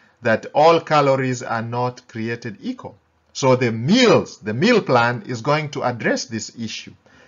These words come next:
So whatever meals you're going to have or to prepare, they are going to address this issue.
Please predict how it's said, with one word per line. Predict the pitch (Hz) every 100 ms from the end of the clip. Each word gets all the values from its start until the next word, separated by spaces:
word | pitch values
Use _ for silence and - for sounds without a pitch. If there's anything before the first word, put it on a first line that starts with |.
| _
So | - 135
whatever | 139 208 202 160
meals | 160 175 170 139
you're | 131 127
going | 117 143 151 143
to | 127
have | 113 - 131 95 -
or | 107
to | 104 107
prepare, | 107 104 - 151 - - - _ _ _
they | 117 123
are | 123
going | 113 143 160
to | 151 -
address | 113 101 117 123 127 - _
this | - 113 -
issue. | 180 202 -